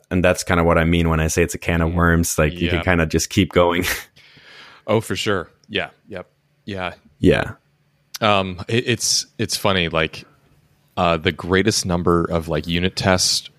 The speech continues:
Speaker 2: for features or for, like, a single feature is totally the invitation and referral system.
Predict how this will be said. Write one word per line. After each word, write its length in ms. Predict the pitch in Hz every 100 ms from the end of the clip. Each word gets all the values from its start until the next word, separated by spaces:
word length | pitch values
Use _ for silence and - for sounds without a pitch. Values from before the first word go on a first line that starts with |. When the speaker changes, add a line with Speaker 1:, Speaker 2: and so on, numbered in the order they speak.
| _
Speaker 2:
for 300 | - - 82
features 1000 | - - 87 - - 98 98 - - - _ _ -
or 100 | 87
for, 180 | 95 85
like, 140 | 85
a 60 | 92
single 320 | 101 85 82
feature 500 | - 85 - 104 98
is 260 | 82 80
totally 380 | - 85 82 80
the 160 | 78 78
invitation 540 | 78 76 80 - 80
and 80 | 73
referral 320 | 73 80 76
system. 480 | - 87 - 73